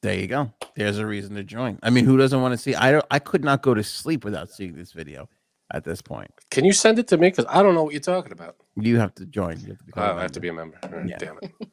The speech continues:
Speaker 1: No freebies.
Speaker 2: Son of a bitch.
Speaker 1: <laughs> All right, so there you go. J Sabs just offered up an exclusive. I don't know what this could possibly be. This is amazing. Uh, you get it a full forty-eight hours in advance from when.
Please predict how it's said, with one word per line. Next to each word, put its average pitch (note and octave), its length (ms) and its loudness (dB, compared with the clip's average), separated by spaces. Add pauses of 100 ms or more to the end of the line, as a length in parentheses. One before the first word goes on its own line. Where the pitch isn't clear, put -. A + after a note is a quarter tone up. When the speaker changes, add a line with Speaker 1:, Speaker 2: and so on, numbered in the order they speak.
Speaker 1:
No G2 200 -6
freebies. F2+ 520 -14 (260)
Speaker 2:
Son G2+ 260 -12
of E2 120 -14
a - 40 -20
bitch. - 300 -20 (140)
Speaker 1:
<laughs> B2+ 160 0 (1200)
All C3+ 80 2
right, C3+ 200 4
so C3 140 -4
there C#3 260 6
you D3 60 4
go. B2+ 220 2
J B2 240 -10
Sabs C3+ 340 -2
just B2+ 180 -12
offered B2+ 360 -4
up C3 120 4
an C3+ 80 2
exclusive. B2 640 -2
I A2 140 2
don't C#3 140 6
know C3+ 140 6
what B2+ 220 -2
this B2+ 160 -14
could B2 160 -6
possibly A#2+ 460 -10
be. A#2 280 -10 (800)
This - 180 -8
is A2 120 -14
amazing. A2+ 480 -4 (240)
Uh, G2 640 -2
you A2 100 -20
get G#2+ 180 -4
it A2+ 200 -2
a A2 80 -6
full A2+ 380 -2
forty-eight A#2 400 -2
hours A2+ 280 4
in A2+ 80 -2
advance A2 460 -2
from G2+ 160 -6
when. G#2 320 -4